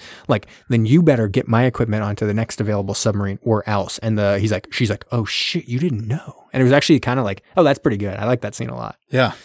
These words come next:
Speaker 1: I enjoyed that one.
Speaker 2: But then all of a sudden it cuts back over to the nato base
Speaker 1: Yeah.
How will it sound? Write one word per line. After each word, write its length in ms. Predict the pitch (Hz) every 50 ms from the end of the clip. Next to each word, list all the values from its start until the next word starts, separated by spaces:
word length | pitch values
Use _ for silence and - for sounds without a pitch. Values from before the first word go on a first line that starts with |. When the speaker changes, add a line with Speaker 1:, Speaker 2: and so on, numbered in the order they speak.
| - _ _ _ -
Speaker 1:
I 80 | 117
enjoyed 280 | 113 104 101 104 101 92
that 100 | 92 95 110
one. 200 | 110 113 117 113 _ _ _ _ -
Speaker 2:
But 120 | 143 131
then 160 | - 233 262 240
all 100 | 196 165
of 60 | 156
a 40 | 139
sudden 200 | - 170 151 139
it 60 | 135
cuts 200 | - 175 165 -
back 240 | - 165 151 139 -
over 220 | 151 147 143 147
to 80 | 143 135
the 260 | 123 127 123 117 117
nato 380 | 110 113 120 139 165 190 165 120
base 400 | 107 113 110 107 110 135 - -
Speaker 1:
Yeah. 180 | 120 113 104